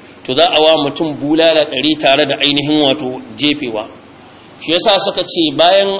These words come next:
"au yaj'alallahu" din nan ataf ne na "hatta" da ya gabata. "Yaj'ala" fi'lun ne mudari'un mansubun bi an. Allahu shine lafzul jalala, shine fa'il. "Lahunna"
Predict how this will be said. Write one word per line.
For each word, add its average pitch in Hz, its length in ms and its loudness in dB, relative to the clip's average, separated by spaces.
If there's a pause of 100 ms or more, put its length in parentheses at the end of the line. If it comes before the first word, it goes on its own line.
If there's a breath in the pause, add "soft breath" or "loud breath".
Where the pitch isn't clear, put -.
(120)
"au 202 400 2
yaj'alallahu" 160 800 0
din 160 140 -2
nan 147 200 -2
ataf 165 300 -2
ne 151 200 0
na 156 120 0
"hatta" 151 420 0
da 139 100 -2
ya 139 100 0
gabata. 127 500 -2 (840)
"Yaj'ala" 156 680 0
fi'lun 185 380 -2
ne 170 120 2
mudari'un 160 540 0
mansubun 143 760 -2
bi 131 100 -4 (100)
an. 160 380 -2 (920)
Allahu 160 420 0
shine 170 380 0
lafzul 156 460 -2
jalala, 147 440 2
shine 147 360 -2
fa'il. 135 520 0
"Lahunna" 165 640 -2